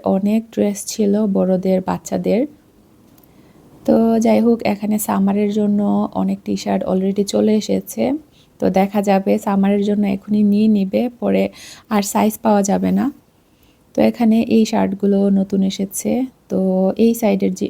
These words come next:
আহ, কোটগুলা, প্যান্টগুলা আবার সেলে দিয়েছে।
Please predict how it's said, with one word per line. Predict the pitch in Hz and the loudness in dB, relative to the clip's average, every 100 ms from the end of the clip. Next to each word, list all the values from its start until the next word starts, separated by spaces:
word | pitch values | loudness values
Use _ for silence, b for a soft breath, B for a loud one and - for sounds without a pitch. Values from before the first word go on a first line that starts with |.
| 190 | -2
আহ, | 190 185 185 | -2 0 -2
কোটগুলা, | - 196 190 190 185 180 | 0 -2 0 0 0 0
প্যান্টগুলা | 196 190 190 190 185 180 | 0 -2 0 0 0 0
আবার | 180 180 | -2 -4
সেলে | - 180 185 | -2 0 0
দিয়েছে। | 175 175 170 - | 0 0 -2 -6